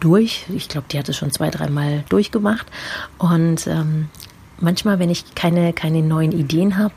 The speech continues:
wo ich sag, ich will jetzt was schreiben, aber mir fällt nichts ein oder ich will was gestalten und ich hab keine Idee, ähm, hab ich mir jetzt schon zweimal das Buch geschnappt und, ähm,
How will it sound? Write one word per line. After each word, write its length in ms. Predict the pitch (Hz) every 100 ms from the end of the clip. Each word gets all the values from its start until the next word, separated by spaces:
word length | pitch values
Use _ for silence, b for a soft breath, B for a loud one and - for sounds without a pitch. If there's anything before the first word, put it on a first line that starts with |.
| -
wo 200 | 175 170
ich 120 | 151
sag, 220 | 160 170
ich 160 | 156 -
will 80 | 214
jetzt 180 | 226
was 140 | 156 -
schreiben, 380 | - 190 196 156
aber 120 | 151
mir 140 | 151
fällt 280 | - 196 190
nichts 220 | 165 -
ein 280 | 180 190 214
oder 120 | 151
ich 140 | 147 190
will 100 | 190
was 200 | 170 -
gestalten 520 | - 175 220 233 170
und 120 | 151
ich 80 | -
hab 100 | -
keine 220 | - 170
Idee, 400 | 165 147 175 254 B B B B B B
ähm, 520 | 175 170 170 165 165 - -
hab 100 | 175
ich 80 | 185
mir 100 | 190
jetzt 120 | -
schon 100 | 170
zweimal 400 | - 170 196 196
das 140 | 180
Buch 260 | - 226 -
geschnappt 520 | 214 208 208 - -
und, 440 | 165 165 165 160
ähm, 360 | 160 156 156